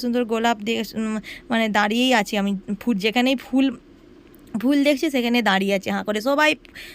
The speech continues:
মানে স্টাইলিশ স্টাইলিশভাবে ছবি তুলছে, প্রচুর ছবি তুলছে। আর ওর কলিগের, মানে বউয়েরা, কলিগ প্রচুর ছবি তুলছে। আর আমি কি করছি জানো তো, আমি ওই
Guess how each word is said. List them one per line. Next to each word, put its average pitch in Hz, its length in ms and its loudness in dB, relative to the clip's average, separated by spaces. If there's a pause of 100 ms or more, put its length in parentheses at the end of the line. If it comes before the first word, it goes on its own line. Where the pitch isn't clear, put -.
(100)
মানে 302 120 2 (120)
স্টাইলিশ 269 460 2
স্টাইলিশভাবে 277 540 2 (100)
ছবি 247 280 2
তুলছে, 269 300 0 (380)
প্রচুর 415 300 4 (140)
ছবি 262 260 4
তুলছে। 220 300 0 (560)
আর 254 120 6 (140)
ওর 269 140 2 (220)
কলিগের, 262 460 4 (100)
মানে 254 120 2 (280)
বউয়েরা, 247 340 6 (160)
কলিগ 240 360 2
প্রচুর 285 320 2
ছবি 302 200 2
তুলছে। 302 240 -2
আর 240 120 2
আমি 240 180 2
কি 294 140 -2
করছি 330 240 0
জানো 339 220 2
তো, 262 60 2 (880)
আমি 226 120 0 (100)
ওই 240 100 2